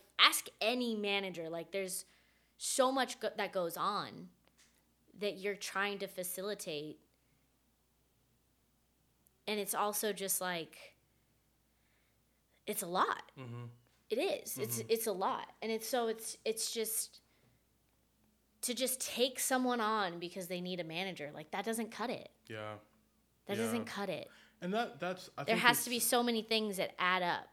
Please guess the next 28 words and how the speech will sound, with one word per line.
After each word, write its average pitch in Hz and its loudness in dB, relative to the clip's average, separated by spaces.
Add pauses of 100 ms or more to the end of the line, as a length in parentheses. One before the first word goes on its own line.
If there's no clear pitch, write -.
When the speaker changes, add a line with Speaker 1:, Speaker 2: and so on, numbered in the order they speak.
(140)
Speaker 2:
Yeah. 127 -2 (240)
And, 147 -2
and 139 -4
Speaker 1:
You 185 -2
know? 180 -2
Speaker 2:
I 139 0
imagine 135 -4
that, 110 -2 (360)
you 131 -8
know, 110 -6 (540)
I - -6
think 214 -2 (540)
it's 143 -6
probably 165 2
important 127 0
defining, 113 0 (360)
um, 101 -8 (520)
manager 117 -2
specifically 135 -6
in 104 -8
that, 101 -8 (220)
uh, 101 -10
there's 110 -2 (100)
agents, 143 -4
there's, 104 -8 (480)
um, 98 -8 (440)
publicists, 131 -2
there's 120 -4